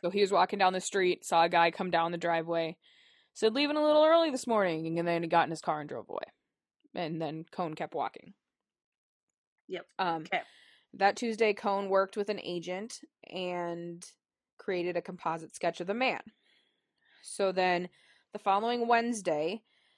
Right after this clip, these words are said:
Speaker 1: Tim Hennis was at home having lunch with his wife when a special news broadcast came across the television. It announced investigators, the investigators' interest in a man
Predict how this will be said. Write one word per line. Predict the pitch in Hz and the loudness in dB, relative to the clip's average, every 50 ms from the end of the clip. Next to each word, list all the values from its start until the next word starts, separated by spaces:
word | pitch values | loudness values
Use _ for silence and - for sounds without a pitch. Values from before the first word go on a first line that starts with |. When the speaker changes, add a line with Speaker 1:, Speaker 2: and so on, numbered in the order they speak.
| _ _ _ _ - | _ _ _ _ -8
Speaker 1:
Tim | - 269 247 262 277 | -4 -2 0 0 -2
Hennis | - - - 247 233 190 165 170 240 - - - | -4 -4 -4 -2 -2 -2 -2 -4 -6 -8 -10 -8
was | 220 196 190 | -6 -4 -2
at | 190 185 262 254 | 0 0 0 0
home | 214 - 220 190 185 180 196 | -2 -2 -2 -2 -2 -2 -2
having | 214 214 180 175 185 180 175 | -2 -2 -2 -2 -2 -4 -4
lunch | 160 160 165 196 - - | -4 -4 -6 -6 -8 -6
with | - 196 180 - | -4 -4 -2 0
his | 220 208 202 | 0 -2 -2
wife | 202 180 170 147 135 226 247 - - - - | 0 0 0 0 0 -2 -6 -8 -12 -12 -8
when | 202 190 190 | -6 -2 -2
a | 175 170 | -2 -2
special | - - 170 165 - - 202 | 0 0 -2 -2 0 -2 -4
news | 196 185 185 190 185 | -4 -4 -4 -6 -4
broadcast | - 175 165 165 170 - - 180 170 165 175 - - - _ _ _ _ _ _ _ - | 0 0 0 0 0 0 -2 0 0 0 -2 -4 -8 -20 _ _ _ _ _ _ _ -16
came | - - 185 180 180 | -10 -6 -6 -4 -6
across | 156 - - 147 131 - | -4 -2 -2 -2 -2 -2
the | - | -4
television. | - - 226 214 190 156 - 123 - - - - - - _ _ _ _ _ _ _ _ _ _ - | -2 0 0 2 2 0 -2 -6 -10 -10 -14 -16 -18 -20 _ _ _ _ _ _ _ _ _ _ -8
It | - 185 | -6 -4
announced | 190 185 180 185 202 226 - - | -4 -2 -2 -2 -2 -4 -6 -8
investigators, | 269 262 220 185 185 - - 190 190 185 185 190 190 190 196 - - _ _ - - - - - - - | -2 2 2 2 2 0 -4 -6 -4 -2 -2 -2 -2 -4 -4 -8 -20 _ _ -20 -20 -18 -16 -16 -12 -6
the | 190 202 190 | -4 -2 -2
investigators' | 185 175 165 170 - 214 208 208 202 233 220 | 0 0 -2 -2 -2 -2 -2 0 0 -2 -4
interest | - 170 170 - 180 175 - - | -6 -8 -6 -6 -6 -8 -6 -8
in | 196 190 | -8 -6
a | 214 | -6
man | 226 202 175 151 143 139 156 170 196 220 214 | -4 -4 -6 -6 -6 -8 -10 -10 -12 -14 -16